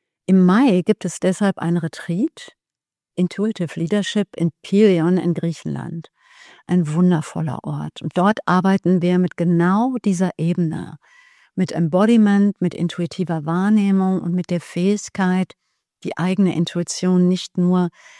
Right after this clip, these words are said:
für sich selbst wieder wahrzunehmen, sondern sie bewusst in Führung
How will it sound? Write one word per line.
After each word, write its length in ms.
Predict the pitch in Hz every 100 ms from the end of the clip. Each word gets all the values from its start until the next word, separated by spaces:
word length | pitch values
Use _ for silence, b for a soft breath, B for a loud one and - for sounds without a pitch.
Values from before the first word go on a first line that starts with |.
| B B
für 380 | - - 190 185
sich 200 | 165 -
selbst 520 | 156 156 285 - -
wieder 260 | 240 233 214
wahrzunehmen, 680 | 208 214 - 190 190 190
sondern 340 | 170 160 175 165
sie 100 | 170
bewusst 720 | 151 156 151 262 - - - _ _ _ _ _
in 140 | - 160
Führung 800 | - - 226 254 233 220 214